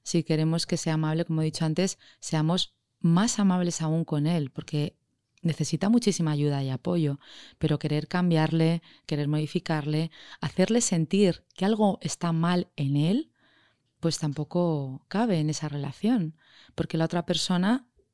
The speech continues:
se puede sentir, eh, muy mal, po-, podemos, em, interferir en su desarrollo, podemos incluso ser una amenaza para su autoestima.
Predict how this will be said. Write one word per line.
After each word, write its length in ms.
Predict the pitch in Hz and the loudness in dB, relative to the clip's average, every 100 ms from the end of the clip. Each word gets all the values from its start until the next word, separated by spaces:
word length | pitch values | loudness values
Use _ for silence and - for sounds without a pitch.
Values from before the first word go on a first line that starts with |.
| _ _ - | _ _ -12
se 120 | 143 | -4
puede 180 | 165 185 | -2 0
sentir, 540 | 226 220 175 156 151 _ | -2 0 0 0 -4 _
eh, 120 | 147 | -6
muy 200 | 143 139 | -4 -2
mal, 440 | 135 196 214 147 151 - | 0 0 0 -2 -8 -4
po-, 240 | 165 156 | -2 -2
podemos, 460 | - 156 170 180 - - - - - _ | -2 0 0 -2 -6 -20 -20 -20 -20 _
em, 600 | 165 156 151 143 139 190 - | -4 -2 -2 -2 -4 -8 -4
interferir 580 | 175 160 165 - 156 196 | -2 0 -2 -2 0 2
en 100 | 233 | 0
su 120 | - | 0
desarrollo, 720 | 156 - 147 143 135 131 139 _ _ _ | -2 -2 -4 -2 -4 -6 -8 _ _ _
podemos 400 | - 151 160 170 | -2 0 0 0
incluso 600 | 180 165 165 - 190 214 - - - - - _ - | -4 -2 -2 0 0 0 -4 -20 -20 -20 -20 _ -6
ser 260 | - 170 | 0 2
una 120 | 180 190 | 4 2
amenaza 380 | 170 202 - | 0 0 -2
para 160 | 180 160 | -2 -2
su 140 | - | 0
autoestima. 720 | 147 - 139 - 143 127 120 | -2 0 -4 0 0 0 -4